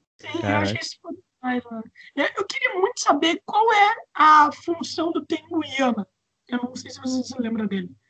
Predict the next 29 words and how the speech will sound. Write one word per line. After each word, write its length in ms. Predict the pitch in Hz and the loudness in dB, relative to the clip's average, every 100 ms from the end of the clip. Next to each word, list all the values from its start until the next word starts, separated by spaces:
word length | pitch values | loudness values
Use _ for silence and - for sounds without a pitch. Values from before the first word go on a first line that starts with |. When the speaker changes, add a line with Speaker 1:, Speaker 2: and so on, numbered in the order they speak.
| _ _ - | _ _ -6
Speaker 1:
Aquele 140 | 208 | -4
Speaker 2:
Não. 60 | - | 4
Speaker 1:
cara 180 | 294 - | 4 6
com 60 | 294 | 4
o 60 | |
narigão. 560 | 302 311 285 269 247 - _ _ _ _ _ _ _ | 4 4 4 4 4 0 _ _ _ _ _ _ _
Tá 100 | 247 | -6
ligado? 360 | 240 262 269 226 | -2 0 2 0
Aquele 240 | 214 277 | 0 -2
cara 220 | 302 302 | 2 0
com 100 | 320 | 4
uma 80 | 339 | 6
máscara. 720 | 330 349 339 - 254 226 202 - | 8 8 6 0 -4 -4 -6 4
Speaker 2:
Ah, 440 | 135 180 202 202 | 6 10 10 8
Speaker 1:
Ele 80 | 143 | 6
Speaker 2:
tá. 260 | 156 165 147 | 6 6 4
Speaker 1:
convive- 60 | |
Speaker 2:
Que 60 | 143 | 2
ele, 320 | 143 143 123 _ | 2 0 -2 _
que 120 | 131 | -2
ele 580 | 131 139 135 127 113 107 | 0 2 4 4 4 0
meio 280 | 107 117 127 | 2 2 0
que 120 | 135 | 0
ele 480 | 131 120 117 101 104 | 2 2 0 -4 -2
convivia 480 | 127 120 113 127 131 | 2 2 4 4 4
com 120 | 131 | 6
a 240 | 127 120 | 6 6
Otama 540 | 117 120 127 127 110 107 | 6 4 2 4 2 2
lá. 300 | 110 101 | 2 0